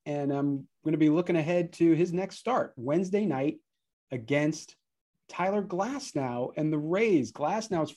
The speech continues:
first game since June fourteenth of last year because of Tommy John surgery. So we have McKenzie on this great run, Cleveland hosting Tampa, a big pennant race game with, as, with the Rays in, in the wild card race.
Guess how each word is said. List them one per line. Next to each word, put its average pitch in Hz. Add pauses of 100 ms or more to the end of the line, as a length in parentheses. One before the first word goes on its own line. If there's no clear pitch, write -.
first 214
game 147
since 135
June 165
fourteenth 160
of 120
last 165
year 135
because 123
of 110
Tommy 147
John 139
surgery. 127 (440)
So 127 (220)
we 135
have 120 (440)
McKenzie 175
on 151
this 135
great 160
run, 175 (480)
Cleveland 170
hosting 165
Tampa, 160
a 135
big 147
pennant 160
race 156
game 165
with, 139
as, 127
with 131
the 135
Rays 147
in, 135
in 131
the 123
wild 139
card 139
race. 190